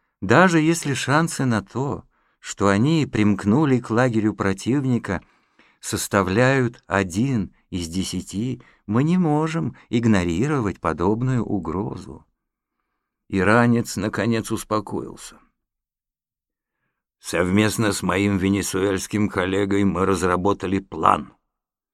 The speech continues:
призванный произвести предупредительный выстрел и отбить у них всякую охоту нам досаждать.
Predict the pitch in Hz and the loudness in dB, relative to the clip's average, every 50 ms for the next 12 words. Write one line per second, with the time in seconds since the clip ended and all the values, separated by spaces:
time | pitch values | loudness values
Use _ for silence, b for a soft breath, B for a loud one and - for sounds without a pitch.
0 | _ _ _ _ _ _ _ _ _ _ - - 85 98 104 107 101 95 95 101 | _ _ _ _ _ _ _ _ _ _ -8 -4 0 2 2 2 2 2 2 2
1 | 101 98 104 104 107 98 - - 85 90 98 107 95 80 80 87 92 95 90 - | 2 2 2 2 2 0 -2 -4 0 2 2 2 2 0 -2 -2 -2 -2 -4 -4
2 | - - 95 98 104 107 101 - _ - 98 98 104 101 113 101 95 101 104 104 | -8 -8 -6 -4 -4 -4 -4 -6 _ -6 -4 -2 0 2 2 2 2 2 2 2
3 | 98 90 95 101 101 - 107 98 98 95 101 104 110 95 82 87 107 151 151 123 | 0 0 -4 -4 -4 -2 -2 -2 0 0 0 0 0 -2 -2 0 0 2 2 0
4 | 98 - - - 78 76 71 65 - - _ _ _ _ _ _ _ _ _ _ | -2 -4 -8 -12 -14 -14 -14 -16 -16 -20 _ _ _ _ _ _ _ _ _ _
5 | _ - 98 92 95 98 98 90 90 78 95 113 120 - - 107 110 101 107 117 | _ -8 -2 0 2 2 2 0 -2 -2 -2 -2 -2 -2 -4 -4 -4 -2 -2 -2
6 | 120 107 - - - - - - 104 104 120 110 - - 113 113 113 110 104 95 | -2 -4 -4 -8 -14 -12 -10 -8 -6 -4 -6 -4 -4 -2 0 2 2 2 2 0
7 | - - - 107 120 120 - - 131 120 92 92 98 95 90 90 95 95 92 90 | -2 -4 -4 -4 -4 -4 -4 -4 -4 -4 -4 -4 -4 -4 -2 -2 -2 -2 -2 -2
8 | 92 90 - - 90 87 87 80 82 80 80 80 78 - - - _ - | -4 -4 -4 -6 -6 -6 -8 -8 -10 -12 -12 -12 -12 -12 -14 -16 _ -20